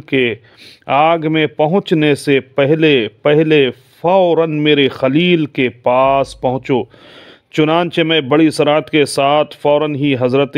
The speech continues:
खलील के पास पहुँचा। नंबर दो, दूसरी बार जब हज़रत इस्माईल अलैहिस्सलाम की गर्दन अतहर पर छुरी रख दी गई तो मुझे हुक्म हुआ कि छुरी चलने से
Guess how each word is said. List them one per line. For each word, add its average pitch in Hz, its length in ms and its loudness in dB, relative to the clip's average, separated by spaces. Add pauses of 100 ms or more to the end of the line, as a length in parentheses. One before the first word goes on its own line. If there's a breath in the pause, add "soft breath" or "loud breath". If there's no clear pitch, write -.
(140)
खलील 135 420 0
के 123 180 -2
पास 123 400 -2
पहुँचा। 110 340 -2 (840 soft breath)
नंबर 160 400 -2
दो, 160 320 2
दूसरी 160 500 0
बार 151 340 2
जब 147 200 0
हज़रत 147 400 0
इस्माईल 143 800 0
अलैहिस्सलाम 139 840 0
की 143 200 0 (140)
गर्दन 143 460 0
अतहर 131 500 -4
पर 143 320 -2
छुरी 147 420 2
रख 131 300 -2
दी 165 220 0
गई 127 260 0 (640 loud breath)
तो 147 140 0
मुझे 147 320 0 (120)
हुक्म 151 460 -2
हुआ 139 340 0
कि 131 240 -2
छुरी 160 360 0
चलने 151 400 -2
से 139 180 -2